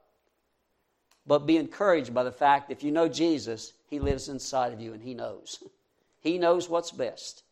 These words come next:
and you can call out to him, and in-, he'll intercede, uh, for you. Our intercession, some says, says, "Lord, I need this," or, "I need to do this," uh, or, "Lord, would you provide this?" And we know what our needs are, and we just tell God about it.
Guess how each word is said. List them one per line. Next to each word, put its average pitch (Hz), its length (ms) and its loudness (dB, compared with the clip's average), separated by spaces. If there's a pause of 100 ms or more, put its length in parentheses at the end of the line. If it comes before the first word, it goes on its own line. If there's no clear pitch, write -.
(420)
and 127 160 -6
you 135 80 -4
can - 160 -12
call 147 300 4
out 143 200 0
to 131 60 -12
him, 127 280 -6
and - 120 -12
in-, 170 300 -6
he'll 175 200 2
intercede, 170 720 -4 (340)
uh, 120 120 -2
for 143 280 -2
you. 117 240 -4 (240)
Our 196 240 8
intercession, 156 580 0
some 156 240 -4
says, 165 360 0 (160)
says, 160 280 2 (180)
"Lord, 196 360 10
I 208 100 12
need 220 300 2
this," 220 340 10
or, 160 100 6
"I 180 140 12
need 220 200 0
to 214 100 6
do 240 200 2
this," 196 560 4
uh, 170 180 -4 (300)
or, 175 220 6
"Lord, 190 580 6
would 190 160 4
you 240 120 0
provide 214 480 10
this?" 214 360 8
And 175 240 2
we 233 140 2
know 254 220 12
what 233 200 8
our 202 120 10
needs 220 400 2
are, 175 180 10
and 196 80 2
we 208 80 2
just 208 220 -2
tell 226 180 4
God 226 240 8
about 165 240 8
it. - 60 -16